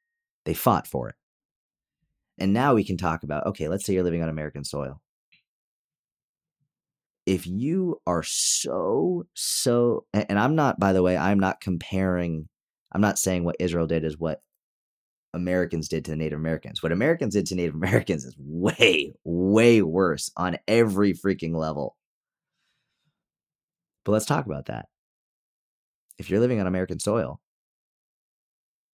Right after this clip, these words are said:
and you feel so strongly that Hamas is justified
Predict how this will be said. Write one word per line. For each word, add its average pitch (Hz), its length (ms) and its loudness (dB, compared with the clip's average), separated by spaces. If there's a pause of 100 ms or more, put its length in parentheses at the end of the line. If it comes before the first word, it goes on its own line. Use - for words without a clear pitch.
(140)
and 87 160 -2
you 101 100 2
feel 92 200 0
so 147 300 4
strongly 92 800 -2 (1500)
that 87 280 0 (840)
Hamas 92 460 -2
is 78 140 -6
justified - 840 -6